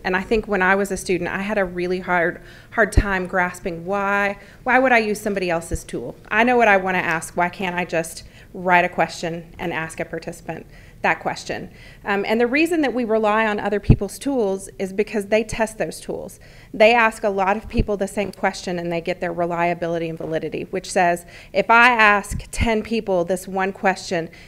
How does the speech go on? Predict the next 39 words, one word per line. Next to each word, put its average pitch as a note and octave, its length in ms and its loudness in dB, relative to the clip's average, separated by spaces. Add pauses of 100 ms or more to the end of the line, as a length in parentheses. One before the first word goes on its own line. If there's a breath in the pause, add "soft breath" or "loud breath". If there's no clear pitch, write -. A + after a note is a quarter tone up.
(140)
they're B3+ 320 6
all B3 200 6
gonna A3 280 0
ask G3+ 400 -2
or - 180 0
understand G3+ 640 -2
that F3 180 -4
question E3 540 -6
relatively F3+ 720 0
in E3+ 160 -6
the E3 100 -6
same E3 320 -6
way. D3 320 -8 (360 loud breath)
Um, G3+ 260 2
I B3+ 160 2
may D4 160 0
think C4 220 -4
I A#3+ 100 2
have A#3 220 -4
a G3 60 2
great F#3+ 400 -2
question, A3 520 -2
and G3 180 -4
if F#3 140 -4
I G3 120 2
never G3+ 440 0
test G#3+ 360 -6
that A#3 200 -4
question B3 540 -4 (320 loud breath)
and F#3 180 0
I F3+ 460 0
present G3 340 -2
it G#3 140 -4
to A3 140 -4
a G3 40 -2
group G#3+ 240 -4
of G#3+ 140 -4
people, C4 500 -2 (280 loud breath)
um, G3 220 0